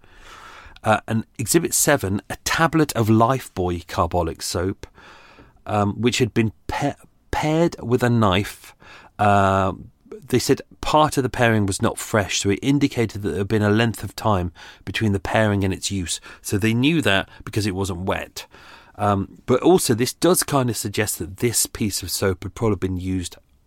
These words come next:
multiple times before. Uh, when George Antonio, who was, um, George's husband, came back to the flat, he said that that soap was not one that they'd ever used before. He said, "I've never seen it in my flat.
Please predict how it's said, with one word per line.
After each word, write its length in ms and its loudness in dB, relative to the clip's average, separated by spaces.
multiple 500 -4
times 160 -4
before. 400 -2
Uh, 100 4
when 300 4
George 480 6
Antonio, 720 0
who 200 0
was, 440 0
um, 600 -4
George's 440 2
husband, 640 -4
came 200 2
back 220 0
to 100 -10
the 80 -10
flat, 420 -4
he 160 2
said 380 2
that 300 -4
that 240 0
soap 300 0
was 120 -4
not 260 2
one 200 0
that 140 -2
they'd 200 0
ever 160 0
used 260 -2
before. 360 -2
He 100 -4
said, 300 -2
"I've 220 -2
never 280 2
seen 220 0
it 100 -2
in 60 -4
my 140 2
flat. 400 -2